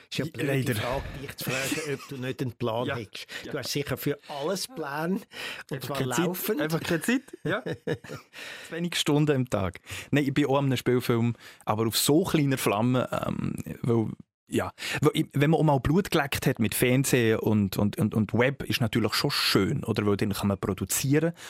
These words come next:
Speaker 2: und man bekommt Feedback, die Leute lachen und man hört sie lachen oder sie schreiben einem, dass sie lachen. Ähm, ich habe gestern ein E-Mail bekommen von jemandem aus Israel, der gesagt hat, er hat sich in die Hose geseicht, als er mein Video angeschaut hat.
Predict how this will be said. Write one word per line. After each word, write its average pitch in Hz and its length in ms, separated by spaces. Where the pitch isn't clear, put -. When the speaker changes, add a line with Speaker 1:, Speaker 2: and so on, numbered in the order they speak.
Speaker 2:
und - 60
man 202 100
bekommt - 260
Feedback, - 640
die 117 80
Leute 110 160
lachen 127 300
und 120 60
man - 140
hört 135 280
sie 156 80
lachen 120 260
oder 107 120
sie 104 120
schreiben 131 260
einem, 117 220
dass - 260
sie - 100
lachen. 131 420
Ähm, 95 260
ich - 60
habe 98 80
gestern 113 320
ein 131 80
E-Mail 117 240
bekommen 101 240
von 104 120
jemandem 95 240
aus 90 100
Israel, 131 500
der 104 80
gesagt - 300
hat, 90 80
er 92 120
hat 92 100
sich - 180
in 92 100
die - 60
Hose 127 200
geseicht, 127 480
als 120 80
er 120 60
mein 117 200
Video 120 280
angeschaut 117 420
hat. 123 140